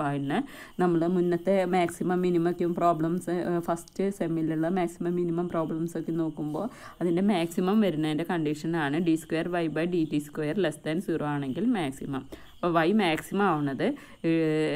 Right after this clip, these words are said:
ഈ, ഏ, ഈ ഒരു ഇതിലാണ്. അപ്പോൾ ഡി വൈ by ഡി ടി equal to zero കൊടുക്കുക. അപ്പോൾ, ഏ, അതിൽ t-യുടെ വാല്യൂ കണ്ടുപിടിക്കുക. ഡി വൈ by ഡി ടി equal zero ആണെങ്കിൽ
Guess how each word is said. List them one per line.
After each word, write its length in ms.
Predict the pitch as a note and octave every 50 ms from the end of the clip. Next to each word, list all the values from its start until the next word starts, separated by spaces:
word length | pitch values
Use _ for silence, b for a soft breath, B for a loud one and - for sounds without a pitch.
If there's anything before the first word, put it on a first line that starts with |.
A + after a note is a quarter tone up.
| E3 E3 D#3+ D#3 D#3 D#3 D#3 D3+ D3+ D3 - D#3 F3+
ഈ, 20 | F3+ F#3+ G#3 G#3+ - -
ഏ, 20 | F3 E3 E3 D#3+ - E3
ഈ 20 | F3+ F3+ E3+
ഒരു 140 | D#3 F3 A3+ C4 - - F3 E3
ഇതിലാണ്. 400 | D3 D3+ C3+ C#3+ C3+ C3+ C#3 F3+ G#3
അപ്പോൾ 160 | F3+ D3+ G3 F3+ E3
ഡി 80 | E3 E3+ D#3 D#3+
വൈ 100 | D#3+ D#3+ D#3 D3+
by 100 | E3+ G#3 G#3+ G3
ഡി 80 | F3+ D3+ D3+ -
ടി 100 | - F#3+ G3
equal 240 | F3 - - D#3 C#3+ C#3
to 60 | A#3+ B3+ -
zero 240 | A3+ F#3+ D3 C#3+ C3+ C3+
കൊടുക്കുക. 380 | C3+ B2+ C3+ - - D3+ G#3+ C4+ - - - - - F3 E3
അപ്പോൾ, 160 | - F3+ G#3 G#3+ F3+ F3
ഏ, 40 | E3+ E3+ E3+ - - E3+
അതിൽ 220 | D#3 D3 E3+ D#3 F3+ A#3+ C#4 - - -
t-യുടെ 260 | F3+ E3+ E3 E3 E3 E3
വാല്യൂ 220 | D3 C#3+ C3+ - B3 B3
കണ്ടുപിടിക്കുക. 420 | G#3+ C#3+ - - - - - B B B B B B -
ഡി 100 | F3+ F3+ E3+ E3
വൈ 100 | E3+ D#3 D#3 F3
by 80 | F#3+ G3
ഡി 80 | G#3 F3+ E3 F3
ടി 80 | G3 F#3+
equal 180 | - G3 F#3 F#3+ - F#3
zero 160 | F3 F3 F3+ F3+
ആണെങ്കിൽ 340 | E3+ D#3+ D#3 D3 C#3+ E3+ F3+